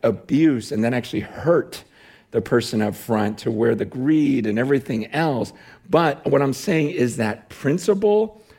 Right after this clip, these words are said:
I want you to keep that picture in your mind, though, of just imagining everyone you come in contact with is, "I want them to walk away with something." Because think about this. This is why I'm saying it's a gift.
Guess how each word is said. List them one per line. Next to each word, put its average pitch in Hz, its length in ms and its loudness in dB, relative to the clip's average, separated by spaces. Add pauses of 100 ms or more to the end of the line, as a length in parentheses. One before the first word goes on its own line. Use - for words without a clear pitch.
(140)
I - 60 -6
want 160 120 -2
you 156 80 0
to - 60 -12
keep - 200 -4
that - 180 -2
picture - 380 -8
in 120 60 0
your 113 120 0
mind, 139 420 -2
though, - 240 -6 (760)
of 107 120 -2
just 139 220 -4
imagining 127 840 -2
everyone 143 480 -2
you 143 80 -6
come 135 220 -8
in 120 100 -6
contact 117 680 -8
with 95 260 -6 (380)
is, - 160 -8
"I - 120 -14
want 123 380 -10
them 110 260 -6
to 110 120 -14
walk - 320 -12
away 107 200 -10
with 90 120 -14
something." 98 440 -18 (1000)
Because 147 300 -8 (260)
think 392 300 -10
about 190 500 -4
this. 170 420 0
This 269 220 2
is 285 100 -2
why 285 160 -2
I'm 247 100 0
saying 214 260 0
it's 165 140 -4
a - 40 -4
gift. - 460 -2